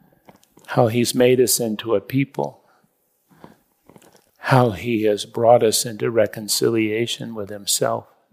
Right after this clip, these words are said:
and how he lives in our midst, how he wants to bless us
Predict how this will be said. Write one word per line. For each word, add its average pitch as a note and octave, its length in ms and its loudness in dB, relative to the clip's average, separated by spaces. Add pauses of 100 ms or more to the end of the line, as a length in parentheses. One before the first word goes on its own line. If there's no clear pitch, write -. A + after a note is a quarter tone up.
(840)
and A2 180 4
how A2 280 0
he B2 260 -2
lives A#2+ 600 0 (380)
in A#2+ 160 4
our A2+ 160 0
midst, G#2+ 600 -4 (2500)
how A#2+ 240 4
he A#2 200 2
wants A2 400 2
to A2 140 -2
bless A#2 440 2
us - 440 -8